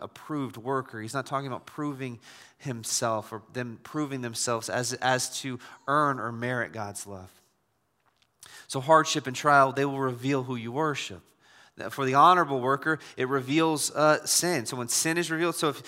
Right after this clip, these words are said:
it, it always reveals sin, but if you're the honorable worker, the one that, that, that Paul wants us to be, is that, uh, the, the honorable worker, when, when they're in trial and their sin is revealed, they repent. That's what an honorable worker does. They're like, "Hey, I'm wrong.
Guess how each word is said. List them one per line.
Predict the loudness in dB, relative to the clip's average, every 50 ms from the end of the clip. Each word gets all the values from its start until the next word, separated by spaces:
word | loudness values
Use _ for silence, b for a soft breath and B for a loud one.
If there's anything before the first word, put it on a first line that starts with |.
| B B 2
it, | 2 2 4 2
it | 2 4 6
always | 6 8 6 6 4
reveals | 2 2 2 2 2 2 2
sin, | 0 0 0 0 -2 -2
but | -4 -4
if | -2 -2
you're | 0
the | 0 0 2
honorable | 6 8 8 10 8 8 6 4 2 2
worker, | 2 0 0 0 -2
the | -4
one | -2 -2 -2 0 0
that, | 0 0 B B B B 4
that, | 4 4 4 2 0 2
that | 2 2 2 0 -2
Paul | 2 2 2 4 2
wants | 2 0 0 0 0
us | -2 -2 -2
to | -4 -4
be, | -2 -2 -2 -2 -4 B B B B 2
is | 2 4 4 4 8
that, | 10 10 10 10 6
uh, | 2 2
the, | 2 2 0 0 -2
the | -4 -2 2
honorable | 4 6 6 4 4 2 0 0
worker, | 0 -2 -2 -2 -4
when, | -2 -2 -2 -2 -4 -6
when | -4 -2 0
they're | 0 0
in | -2 -2 -4 -4 -4
trial | -4 -4 0 4 6 8 8 8 8 6 4 2 0 -2 B B B B -4
and | -2 0
their | 0
sin | 2 2 4 4 6 6 6 6 6 6 6 4 2
is | 4 4 4 4 4 0
revealed, | 0 0 2 2 0 -2 -4 -2 2 4 6 6 6 6 4 2 -2 -6 B B -12
they | -12 -8 -6
repent. | -4 -6 -6 -4 -6 -6 -6 -6 -8 -12 -16 -20 -20 _ _ _ _ _ _ _ _ _ _ _ _ _ _ _ _ _
That's | -14 -10 -6
what | -4 -2
an | 0
honorable | 0 0 0 0 0 0
worker | 2 2 0 0 -2 -4
does. | -4 0 0 2 2 2
They're | 2 0
like, | 0 0 -2
"Hey, | 0 0 4
I'm | 4 4 4 2
wrong. | 2 0 0 -2